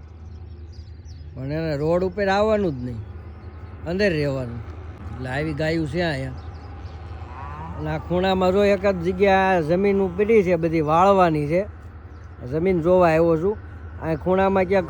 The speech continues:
પૂરા પૂરા દાદાની ડેરી કરી હોય ને, તો દાદાને એમ થાય કે મારો બેટો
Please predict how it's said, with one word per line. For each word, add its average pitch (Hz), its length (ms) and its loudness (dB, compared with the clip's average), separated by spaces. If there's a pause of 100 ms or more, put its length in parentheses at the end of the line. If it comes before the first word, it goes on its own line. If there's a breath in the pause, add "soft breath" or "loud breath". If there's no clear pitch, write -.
પૂરા 196 300 2
પૂરા 202 300 4
દાદાની 202 420 4
ડેરી 208 360 4
કરી 240 260 6
હોય 254 240 10
ને, 147 80 -2 (800)
તો 151 60 -10 (120)
દાદાને 226 420 6
એમ 208 320 6
થાય 185 160 4
કે 165 80 -2
મારો 180 260 2
બેટો 180 180 -2